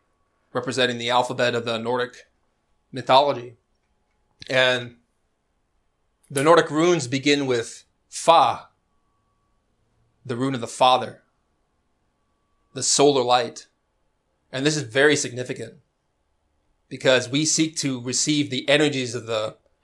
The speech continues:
sun, of the solar logos, the divine, or to use Gnostic terms, the cosmic Christ, Barbelo, so that that energy enters us and we are inspired. We feel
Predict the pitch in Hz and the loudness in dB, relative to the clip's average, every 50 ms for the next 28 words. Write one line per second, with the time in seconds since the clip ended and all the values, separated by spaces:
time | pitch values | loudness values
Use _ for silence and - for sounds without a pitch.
0 | _ _ _ _ _ _ _ _ _ _ _ _ _ _ _ _ _ _ _ - | _ _ _ _ _ _ _ _ _ _ _ _ _ _ _ _ _ _ _ -8
1 | - - - 170 170 175 135 113 101 90 90 - _ _ _ _ _ _ _ _ | -4 2 4 4 4 4 2 -2 -8 -14 -18 -20 _ _ _ _ _ _ _ _
2 | _ _ _ _ _ - 120 117 117 120 - - - 147 143 147 139 135 131 131 | _ _ _ _ _ -10 -10 -8 -6 -4 -4 0 2 2 4 4 2 2 4 4
3 | 131 131 120 113 113 120 - - - 120 127 117 - 127 123 123 123 117 117 120 | 4 4 2 -4 -8 -10 -14 -10 -8 -8 -6 -2 2 4 4 4 2 0 -4 -10
4 | - _ _ _ _ _ _ _ _ _ _ _ _ _ - 127 127 123 123 117 | -16 _ _ _ _ _ _ _ _ _ _ _ _ _ -8 -2 2 2 2 2
5 | 120 120 131 131 131 127 131 131 131 131 - 127 - - - 139 135 143 151 160 | 0 0 -2 -2 0 2 2 2 2 2 0 -6 -8 -6 -4 -4 -4 -4 -4 -4
6 | 160 - - - - - - 135 127 123 123 120 120 - - 127 127 131 123 - | -6 -8 -8 -8 -8 -2 2 4 4 2 2 -2 -10 -8 -6 -6 -6 -6 -8 -12
7 | - - - _ _ _ _ _ _ _ _ _ _ _ _ _ _ - 123 117 | -16 -16 -18 _ _ _ _ _ _ _ _ _ _ _ _ _ _ -12 -6 -4
8 | 120 117 110 120 117 117 120 113 101 - _ _ _ _ _ _ _ _ _ _ | -4 -2 -2 -2 -2 -2 -4 -6 -10 -12 _ _ _ _ _ _ _ _ _ _
9 | _ _ _ _ _ - - 135 123 120 120 117 - - 143 147 - 151 143 156 | _ _ _ _ _ -14 -6 -2 -2 0 -2 0 2 4 4 4 6 4 4 4
10 | 160 151 131 131 123 127 131 123 135 117 110 123 139 180 202 - - - - - | 4 2 2 0 0 0 -2 -2 -4 -2 4 4 4 4 4 0 -4 -6 -8 -10
11 | _ _ _ _ _ _ _ _ _ _ _ _ _ _ _ _ _ _ _ _ | _ _ _ _ _ _ _ _ _ _ _ _ _ _ _ _ _ _ _ _
12 | _ - - 120 117 123 120 120 117 110 110 113 113 - - - - 127 131 127 | _ -14 -12 -10 -6 -4 -2 0 0 -2 -2 -4 -4 -4 -2 2 4 4 4 4
13 | 120 110 107 110 - - _ _ _ _ _ _ _ _ _ _ _ _ _ _ | 4 0 -6 -8 -14 -18 _ _ _ _ _ _ _ _ _ _ _ _ _ _
14 | _ _ _ _ _ _ _ _ - - 120 120 - 131 127 123 123 117 113 110 | _ _ _ _ _ _ _ _ -14 -14 -12 -6 -2 0 2 2 2 2 0 -2
15 | 107 - | -4 -6